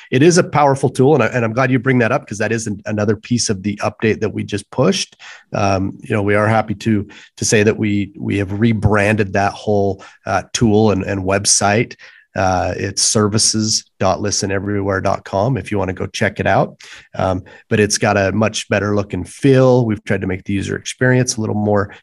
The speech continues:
intuitive, and, um, yeah, we're, I think we'll, you'll, you'll be, everyone will be happy with, uh,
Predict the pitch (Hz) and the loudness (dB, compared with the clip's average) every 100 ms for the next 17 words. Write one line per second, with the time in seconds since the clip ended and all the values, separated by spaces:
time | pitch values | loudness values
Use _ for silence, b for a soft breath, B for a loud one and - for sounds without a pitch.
0 | - 101 - 156 135 131 127 127 B B | -8 -4 0 4 6 6 2 -2 B B
1 | _ 107 101 98 98 92 B B _ - | _ -2 0 0 -2 -4 B B _ -4
2 | 98 95 95 101 156 214 - 175 165 185 | -2 0 -2 -2 2 2 4 2 0 -2
3 | 180 - 156 - 151 135 139 120 - _ | -2 0 0 0 0 2 0 -2 -8 _
4 | 143 151 147 139 123 101 135 131 135 113 | 2 4 6 4 2 -2 -2 -2 0 0
5 | 107 107 107 104 104 98 92 | 0 -4 -2 0 0 0 -2